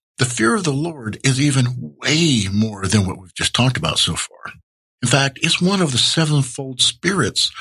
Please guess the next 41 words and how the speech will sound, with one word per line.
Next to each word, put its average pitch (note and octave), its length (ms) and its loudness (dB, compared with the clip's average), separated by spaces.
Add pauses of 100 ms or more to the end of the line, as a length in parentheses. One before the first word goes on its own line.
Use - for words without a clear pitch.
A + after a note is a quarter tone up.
(120)
of A#2 120 -2
God's C3 280 2
Holy C#3+ 220 0
Spirit - 480 -2 (220)
that C3+ 80 0
was A#2 120 2
talked D#3+ 300 0
about A#2 260 0
in B2+ 140 4
Isaiah A2 680 0
and D#3 160 2
in B2 120 4
Revelations. D#3 800 -4 (560)
Now, D3 120 4
to C3 100 2
be A2+ 160 0
clear, A#2 460 -2 (100)
there's A#2+ 180 0
only B2 260 2
one B2 340 0
Holy G#2+ 260 2
Spirit, - 480 -6 (560)
but C3+ 120 2
there A2+ 120 0
are A#2 140 2
seven E3+ 580 2
different C#3+ 360 -2
attributes. F2+ 800 -4 (360)
Some F3+ 260 2
have C3 140 0
referred A2+ 340 -2
to A2+ 40 -2
them A2+ 220 2
as G2+ 100 0
seven B2+ 280 2
different A#2 280 0
ministries A2+ 600 2
of F2 120 -4
the E2+ 80 -2
Holy D#2+ 220 -6
Spirit. - 400 -8